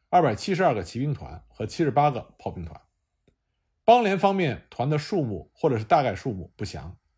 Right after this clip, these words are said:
因为当时的记录或者丢失，或者是被毁了。但是根据估计呢，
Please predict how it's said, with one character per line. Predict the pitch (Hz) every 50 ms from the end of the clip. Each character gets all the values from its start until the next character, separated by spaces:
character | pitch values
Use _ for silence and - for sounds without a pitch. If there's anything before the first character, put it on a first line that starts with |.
| _ _
因 | - 160
为 | 170 165
当 | 175 180 185
时 | 156 160
的 | 151 156
记 | 147 - 160 127
录 | 127 104 - - _ _
或 | _ - 170 131
者 | 95
丢 | 82 - 131 127
失， | 120 - - 139 - - _ _
或 | _ - 147 113
者 | 90 85
是 | 87 107
被 | - 127 107
毁 | - - 90 - -
了。 | - - _ _ _ _ _ _ _ _ _ _ _ _ _ _ _ _
但 | - 254 262 254
是 | 240
根 | 196 269 277 262
据 | 240
估 | 202 151 196 254 262 254
计 | 185 185 151
呢， | 120 101 85 73 73